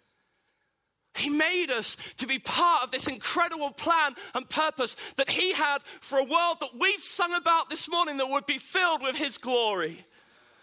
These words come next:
That his glory would be everywhere. The wonderful goodness, the bounty, the compassion, the grace, the loving kindness of God filling the earth. So good.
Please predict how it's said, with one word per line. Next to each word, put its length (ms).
That 100
his 140
glory 680
would 240
be 260
everywhere. 800
The 100
wonderful 840
goodness, 420
the 160
bounty, 640
the 80
compassion, 840
the 100
grace, 480
the 120
loving 520
kindness 580
of 180
God 380
filling 500
the 120
earth. 540
So 480
good. 420